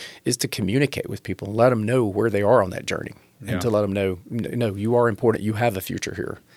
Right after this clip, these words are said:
Speaker 2: Yeah, en-, encour-, encouragement, right?
Speaker 1: And encourage them to say, you know, 'cause if, if you've got good people working with you,
Speaker 2: Yeah.
Speaker 1: uh, on your team, guess what? Other people are gonna want 'em
Speaker 2: Yeah.
Speaker 1: constantly.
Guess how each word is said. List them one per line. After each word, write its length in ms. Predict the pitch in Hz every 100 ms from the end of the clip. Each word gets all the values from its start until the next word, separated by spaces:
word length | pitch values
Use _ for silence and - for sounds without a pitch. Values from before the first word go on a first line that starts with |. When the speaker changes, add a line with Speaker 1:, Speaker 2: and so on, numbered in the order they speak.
| _
Speaker 2:
Yeah, 340 | 107 95 - 98
en-, 80 | -
encour-, 280 | - 107 - -
encouragement, 680 | 98 123 110 90 78 78 -
right? 200 | - 95 -
Speaker 1:
And 140 | 170
encourage 480 | 156 - 151 143 123
them 380 | 117 117 104 98
to 120 | -
say, 260 | - 147 123
you 60 | 104
know, 80 | -
'cause 240 | 110 95 -
if, 140 | 135
if 160 | - 131
you've 120 | 175
got 180 | 165 -
good 200 | 127 131
people 300 | - 143 135
working 320 | 139 135 139
with 180 | 135 143
you, 200 | 143 139 - - -
Speaker 2:
Yeah. 120 | 82
Speaker 1:
uh, 220 | 120 113 -
on 180 | 120 131
your 100 | 135
team, 480 | 143 143 131 113 -
guess 180 | 113 113
what? 160 | 117 98
Other 180 | 117
people 260 | 120 127 110
are 20 |
gonna 160 | 101 95
want 240 | 90 90
'em 120 | 90 87 _ -
Speaker 2:
Yeah. 80 | 90
Speaker 1:
constantly. 480 | 127 101 - -